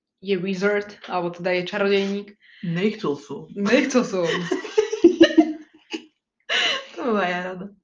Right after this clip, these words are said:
Speaker 1: Ale, e, nemyslím len to, ale tá scéna, ktorá vlastne sa v knihe sa nenachádzala a to, že si pomýlil Harryho s Dudleym, tak mne sa strašne páčia tie ich spomienky na to, že aké bolo vtipné to natáčanie,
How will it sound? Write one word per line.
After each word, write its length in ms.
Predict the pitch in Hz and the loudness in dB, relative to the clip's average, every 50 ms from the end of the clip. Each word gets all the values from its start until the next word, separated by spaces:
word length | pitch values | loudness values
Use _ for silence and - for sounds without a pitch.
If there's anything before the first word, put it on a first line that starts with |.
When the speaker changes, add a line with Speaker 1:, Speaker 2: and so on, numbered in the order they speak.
| - - | -10 -4
Speaker 1:
Ale, 380 | - 208 220 220 220 214 208 208 208 208 208 | -2 0 2 2 2 0 2 2 2 2 2
e, 60 | 196 - 196 220 214 214 208 214 | 2 0 -2 -6 -6 -6 -6 -4
nemyslím 420 | 226 254 277 294 294 277 269 247 | -2 -2 -2 -4 -6 -6 -4 -2
len 180 | 233 233 220 214 - | -2 -2 -4 -6 -6
to, 320 | 180 180 220 285 339 - _ _ _ _ _ _ _ _ - | -6 -6 -6 -6 -10 -14 _ _ _ _ _ _ _ _ -6
ale 220 | 185 202 208 202 208 - _ | -4 -4 -4 -4 -6 -8 _
tá 160 | - 277 262 | -4 -4 -4
scéna, 320 | 269 - 262 240 240 240 240 | -4 -2 -2 0 0 0 -2
ktorá 160 | - 240 - | -2 -6 -6
vlastne 240 | 202 214 - 233 240 | -6 -6 -8 -8 -8
sa 80 | 226 | -8
v 160 | - - - _ | -10 -14 -20 _
knihe 320 | - 233 233 247 247 233 | -4 -2 0 0 0 0
sa 100 | 233 233 | -2 -4
nenachádzala 800 | 208 185 185 196 208 202 226 208 202 202 208 208 208 208 202 - | -6 -6 -6 -6 -6 -6 -6 -6 -4 -4 -4 -4 -2 -4 -4 -6
a 140 | - - 190 190 | -8 -12 -16 -14
to, 320 | - - 190 185 185 190 185 | -12 -10 -10 -8 -10 -10 -10
že 160 | 185 185 175 175 170 170 - - _ _ _ _ _ _ _ _ _ _ | -10 -10 -8 -8 -8 -10 -12 -14 _ _ _ _ _ _ _ _ _ _
si 220 | _ - 123 170 | _ -18 -12 -6
pomýlil 400 | 220 220 226 233 226 208 202 190 | -2 0 2 2 2 0 0 -2
Harryho 400 | 196 202 208 202 202 202 202 180 | -4 -4 -4 -4 -4 -4 -6 -8
s 240 | 180 175 175 - - 185 180 180 175 165 - _ _ _ _ _ _ _ _ _ _ _ _ _ | -10 -12 -16 -14 -10 -8 -8 -8 -8 -10 -12 _ _ _ _ _ _ _ _ _ _ _ _ _
Dudleym, 640 | - 202 190 180 180 185 196 202 233 240 262 262 254 _ _ _ _ _ _ _ _ _ _ _ _ _ _ _ _ _ _ _ _ _ _ _ _ _ _ | -12 -8 -8 -6 -6 -6 -6 -6 -6 -6 -8 -8 -12 _ _ _ _ _ _ _ _ _ _ _ _ _ _ _ _ _ _ _ _ _ _ _ _ _ _
tak 300 | - 214 196 190 - - | -8 -8 -8 -8 -8 -12
mne 160 | 208 220 220 | -12 -12 -10
sa 80 | 233 240 | -8 -8
strašne 340 | 233 - 240 233 - 262 247 | -8 -8 -8 -8 -8 -8 -8
páčia 400 | - 202 190 208 - - 226 208 | -4 -4 -4 -4 -4 -6 -8 -6
tie 220 | 214 202 196 180 | -6 -6 -6 -6
ich 240 | - 202 202 - - | -8 -12 -14 -14 -10
spomienky 480 | - 202 190 196 196 196 202 196 240 | -6 -6 -4 -4 -4 -6 -8 -8 -8
na 160 | 190 175 180 175 | -8 -8 -8 -8
to, 100 | - 190 | -10 -10
že 140 | 180 185 | -8 -8
aké 180 | - 202 202 226 | -8 -8 -8 -8
bolo 220 | 196 208 208 208 | -6 -6 -4 -6
vtipné 400 | 202 208 - 240 233 233 233 214 | -6 -8 -10 -10 -6 -6 -6 -6
to 100 | 208 202 | -4 -6
natáčanie, 840 | 190 175 180 180 190 202 208 - 175 165 170 165 170 190 220 233 220 | -6 -6 -6 -6 -6 -8 -8 -8 -8 -8 -8 -8 -10 -10 -12 -14 -18